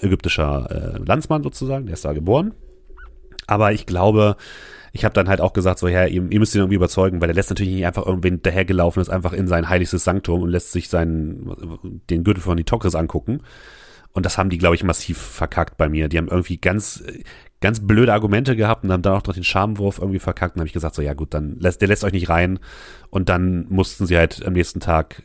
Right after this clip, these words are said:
äh, oder in der Nacht mussten sie mit allen sehen, wie die ganze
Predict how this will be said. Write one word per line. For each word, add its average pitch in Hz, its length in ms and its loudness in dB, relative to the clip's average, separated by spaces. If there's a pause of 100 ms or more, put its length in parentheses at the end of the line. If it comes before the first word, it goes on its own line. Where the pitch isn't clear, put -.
äh, 85 100 0
oder 85 220 2
in 85 120 0
der 85 100 2
Nacht - 260 0
mussten 85 280 -4
sie 82 80 -4
mit 80 120 -2
allen 80 440 -4
sehen, 80 320 -2
wie 78 60 -4
die 73 280 -4
ganze 73 540 -6